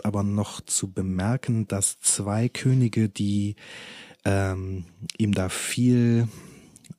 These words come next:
äh, viel Gegenwehr entgegensetzen, das ist vor allem König Loth von, oder Loth auch, von Orkney,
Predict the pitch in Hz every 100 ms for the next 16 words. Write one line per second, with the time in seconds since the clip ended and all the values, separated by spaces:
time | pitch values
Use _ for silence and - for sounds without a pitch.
0 | - 98 90 - - - - - - 117
1 | 107 113 135 98 - 92 82 80 82 82
2 | - - 104 - - - - 92 101 -
3 | - 92 95 95 95 117 - - 101 90
4 | 87 87 - - 78 80 104 - - 98
5 | 104 - - - - - - - 92 95
6 | - - 123 123